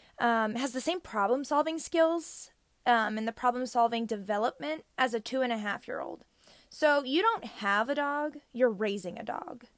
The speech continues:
And since we want to raise our dogs to be calm, the second way we can reinforce calmness on a daily basis with our dogs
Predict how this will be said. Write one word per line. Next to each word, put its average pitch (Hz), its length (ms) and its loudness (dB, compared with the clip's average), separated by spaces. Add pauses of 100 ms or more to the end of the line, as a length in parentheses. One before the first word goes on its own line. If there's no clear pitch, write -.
(720)
And 294 440 0
since 427 580 -6 (220)
we 294 120 0
want 277 260 -2
to 254 220 -6
raise 220 540 -2
our 202 200 -4
dogs 190 500 -2
to - 80 -8
be 214 100 -8
calm, 220 460 -4 (840)
the 302 120 4
second 339 440 2
way 226 340 2
we 226 200 -6
can 254 240 -4
reinforce 240 840 -4
calmness 226 840 -6 (260)
on 262 160 4
a 247 380 6 (140)
daily 269 340 4
basis 226 520 2
with 247 160 2
our 226 140 4
dogs 226 640 0